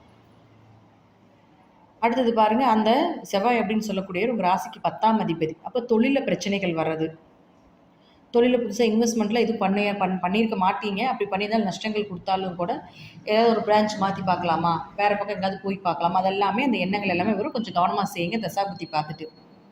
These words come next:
அடுத்தது ஏதாவது நெருங்கிய உறவுகள்ல கர்மா நடக்கிறது, கர்மால கலந்து கொள்ள வேண்டிய ஒரு சூழ்நிலைகள், இதெல்லாமே கொடுத்துருவார். மாமனார் மாமியார் ரெண்டு பேருக்கு மூலமாகவும் பிரச்சனைகள் வரும் கும்பராசிக்கு. இப்ப அடுத்தது பாருங்க, உங்களுக்கு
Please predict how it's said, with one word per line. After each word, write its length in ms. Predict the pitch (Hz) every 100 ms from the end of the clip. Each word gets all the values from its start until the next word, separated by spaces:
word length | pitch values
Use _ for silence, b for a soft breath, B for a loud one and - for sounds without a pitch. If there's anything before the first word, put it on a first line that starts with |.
| - - _ _ _ _ - b b b b _ -
அடுத்தது 260 | 208 240 262
ஏதாவது 200 | 220 247 214
நெருங்கிய 480 | 214 240 233 240 226 185
உறவுகள்ல 400 | 208 220 214 196 185
கர்மா 260 | 190 196 180
நடக்கிறது, 340 | 175 175 175 180
கர்மால 320 | 185 185 190 -
கலந்து 280 | 175 180 180
கொள்ள 160 | 180
வேண்டிய 220 | 175 170 170
ஒரு 80 | 165
சூழ்நிலைகள், 500 | 190 202 185 175 185 -
இதெல்லாமே 320 | 196 175 185 -
கொடுத்துருவார். 480 | 165 156 151 147 - - - _ _ B B B -
மாமனார் 380 | 185 220 240 226
மாமியார் 320 | 208 214 233
ரெண்டு 160 | 185 190
பேருக்கு 240 | 233 233 214
மூலமாகவும் 420 | 214 208 226 277
பிரச்சனைகள் 440 | 226 226 220 208 170
வரும் 200 | 180 226 -
கும்பராசிக்கு. 560 | - 190 185 180 180 170
இப்ப 160 | - - _ _ _ _ _ _ _ _ b b b b b _
அடுத்தது 300 | 202 220 233
பாருங்க, 260 | 220 214 220
உங்களுக்கு 300 | 196 180 196